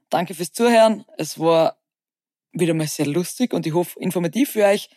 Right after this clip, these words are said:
Ich freue mich auf nächste Woche. Am Wochenende nicht vergessen, Daumen drücken. Es geht in Val d'Isère wieder weiter.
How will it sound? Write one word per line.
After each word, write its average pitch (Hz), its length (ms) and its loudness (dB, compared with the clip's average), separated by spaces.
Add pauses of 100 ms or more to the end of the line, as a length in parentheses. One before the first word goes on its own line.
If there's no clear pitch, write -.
(320)
Ich - 160 -2
freue 196 180 4
mich 202 80 4
auf 175 80 2
nächste 175 320 -4
Woche. 196 400 0
Am 175 180 -2
Wochenende 185 420 0
nicht 185 180 -4
vergessen, 170 520 -2 (280)
Daumen 214 320 4
drücken. 196 400 -2
Es 170 120 -2
geht 165 180 -2
in 165 120 -2
Val 156 100 0
d'Isère 160 400 0
wieder 156 180 0
weiter. 180 480 2